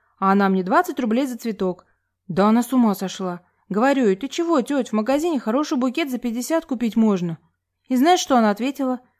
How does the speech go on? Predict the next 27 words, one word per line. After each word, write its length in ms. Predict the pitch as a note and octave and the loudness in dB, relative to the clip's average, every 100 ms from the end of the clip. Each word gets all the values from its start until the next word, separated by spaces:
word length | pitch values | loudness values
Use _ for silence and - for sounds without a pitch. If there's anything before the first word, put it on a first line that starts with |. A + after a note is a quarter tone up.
| _ _ | _ _
Что? 500 | - - G3+ F3 E3+ _ _ _ _ | -20 -6 -4 -4 -8 _ _ _ _
«Ну 100 | - | 0
я 220 | F4 E4 C#4 | 4 4 4
же 120 | A3+ | 2
за 140 | A#3+ | 2
ними 200 | B3+ B3 | 2 2
в 80 | A#3 | 2
магазин 460 | D4 C#4+ C#4+ A#3+ D#4 | 0 4 2 2 -2
ездила, 500 | D4+ B3+ F#3+ F#3+ F3 | 0 -2 -2 -2 0
надо 220 | A#3+ D4 | 0 -2
же 100 | B3 | -4
как-то 300 | B3 A#3 B3+ | -6 0 4
отбить. 480 | A#3 F#3+ B3+ D4+ - _ _ - | 4 2 -4 -4 -10 _ _ -12
Вот 160 | C4+ | -10
тебе 280 | - G#3 A#3+ | -6 -2 -2
и 20 | |
теплица». 640 | A#3 G3 F#3+ F#3+ F#3+ F#3 F#3+ _ _ - | -2 -4 -4 -4 -6 -10 -12 _ _ -6
Вот 200 | D4 D4 | -4 -2
это 160 | D4 - | -2 -2
поворот. 640 | A3+ F#3+ F3+ F#3+ G3 - _ _ _ _ _ | 0 2 4 2 -2 -6 _ _ _ _ _
Ты 100 | - | 2
не 120 | B3 | 2
подумай, 480 | C4 C4+ B3+ G#3 F3+ | 4 2 2 2 2
я 100 | G3 | 0
не 120 | A3+ | 0
жлоб 240 | A#3 B3 A#3 | 0 -2 -2
какой-нибудь. 680 | F#3+ F3+ F3 E3+ E3 E3+ | -4 -2 -4 -4 -6 -12